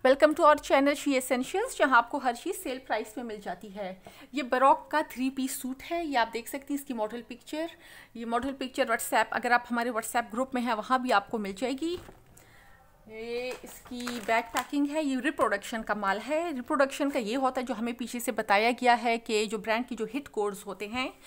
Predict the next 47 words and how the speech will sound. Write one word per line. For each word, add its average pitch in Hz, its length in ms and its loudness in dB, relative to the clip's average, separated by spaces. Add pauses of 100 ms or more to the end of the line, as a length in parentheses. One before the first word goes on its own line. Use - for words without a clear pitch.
(340)
वो, 269 400 4 (140)
अ, 208 140 -2
ज़ाहिर 226 340 2
है 226 60 6
आउटलेट 233 460 -2
में 240 80 -4
पुराने 226 360 0
कोड्स 220 340 -2
नहीं 214 200 0
सेल - 240 -8
कर - 120 -20
सकते, - 440 -12
तो 285 140 -12
वो 240 160 -8
इस - 160 -14
तरह 233 180 -6
से 226 180 -10
वो 202 120 -6
लोग 220 120 -4
अपने 202 240 -6
पुराने 202 320 -2
कोड 202 200 -6
सेल 202 240 -6
करते 190 300 -12
हैं 247 160 -10
कि 285 120 -8
रिप्रोड्यूस 196 560 -10
करते 190 260 -14
हैं 226 160 -6
होलसेल 208 480 -4
मार्केट - 460 -14
में। 139 200 -16 (1120)
ये 208 60 -14
उन्हीं 233 240 -6
की 269 80 -4
फैक्ट्रीज 269 480 -4
में 269 100 0
बनता 254 280 -4
है, 294 240 -2 (540)
रिप्रोडक्शन 208 640 -4
होती 190 340 -8
है 262 60 2
पुराने 220 440 -2
को-, - 280 -10
हिट 208 200 -6
कोड्स - 360 -10
की। 190 320 -16